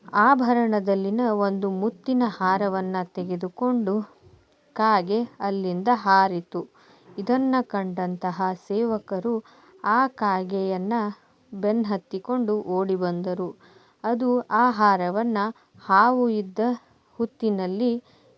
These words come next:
ಎಸೆದು ಹಾರಿ ಹೋಯಿತು. ಇದನ್ನು ಕಂಡಂತಹ ಸೇವಕರು ಹುತ್ತವನ್ನು ಒಡೆಯಲಾರಂಭಿಸಿದರು. ಆಗ ಹುತ್ತಿನಲ್ಲಿದ್ದಂತಹ ಹಾವು ಹೊರಬಂದಿತು. ಇದನ್ನ ನೋಡಿದಂತಹ ಸೇವಕರು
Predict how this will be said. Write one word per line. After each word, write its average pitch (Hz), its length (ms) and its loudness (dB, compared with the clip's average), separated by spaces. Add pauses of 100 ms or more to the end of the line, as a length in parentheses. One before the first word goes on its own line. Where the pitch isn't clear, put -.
ಎಸೆದು 202 540 2
ಹಾರಿ 196 680 0
ಹೋಯಿತು. 185 600 -6 (440)
ಇದನ್ನು 247 420 2
ಕಂಡಂತಹ 185 720 -4
ಸೇವಕರು 214 760 -4 (320)
ಹುತ್ತವನ್ನು 214 800 -2
ಒಡೆಯಲಾರಂಭಿಸಿದರು. 190 1400 -2 (380)
ಆಗ 190 280 -4 (840)
ಹುತ್ತಿನಲ್ಲಿದ್ದಂತಹ 202 1000 -4
ಹಾವು 202 460 2
ಹೊರಬಂದಿತು. 196 880 -2 (440)
ಇದನ್ನ 247 400 0
ನೋಡಿದಂತಹ 185 720 -2
ಸೇವಕರು 220 760 -4